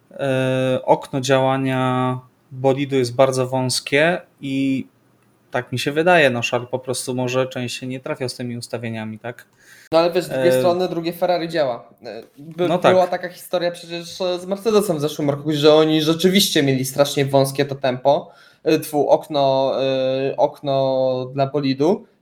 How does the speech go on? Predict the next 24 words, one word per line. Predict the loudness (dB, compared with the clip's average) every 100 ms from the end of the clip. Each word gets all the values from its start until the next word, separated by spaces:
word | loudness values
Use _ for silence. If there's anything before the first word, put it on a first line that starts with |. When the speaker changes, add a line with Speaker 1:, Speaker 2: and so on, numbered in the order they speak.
| _
Speaker 2:
gdzie | -4 -2
ten | 0 -2
bolid | -2 -2 -4
działał | 0 2 4 2 0 -4 -6
i | -4 -2 0 -2 -4 -8 -4
jak | 2 2 0 -16 _ -14
nie | -6 -2 -2 -4 -16 -6
wypadał | -2 4 4 4 0 -2
ten | -8 -6
bolid | -6 -6 -6
z | -6
tego | -4 -2
okna, | -4 -2 -2
to | 0 0
jeden | 2 2 0
i |
drugi, | 2 0 0 0
zarówno | 2 0 0 2 4 4 4 4 2 0
George, | 0 0 0
jak | -2 2
i |
Lewis | 4 4 2 -4
po | -12
prostu | -8 -6 -4 0 2 4 0